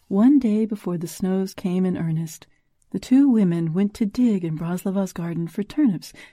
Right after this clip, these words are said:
to make into a mash. Braslava's eel-bitten arm still ached. Nevertheless, they worked well into the afternoon.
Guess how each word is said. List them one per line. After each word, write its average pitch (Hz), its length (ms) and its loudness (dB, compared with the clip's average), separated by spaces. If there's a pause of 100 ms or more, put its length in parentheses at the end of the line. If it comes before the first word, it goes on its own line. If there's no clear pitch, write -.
to 196 100 0
make 190 260 4
into 185 260 -2
a 175 80 0
mash. 165 480 -4 (920)
Braslava's 196 760 0
eel-bitten 196 580 0
arm 180 320 -2
still 190 500 -4
ached. 165 400 -10 (840)
Nevertheless, 208 840 0 (340)
they 202 140 2
worked 226 200 0
well 240 320 -2
into 165 220 -6
the 175 120 -2
afternoon. 165 680 -4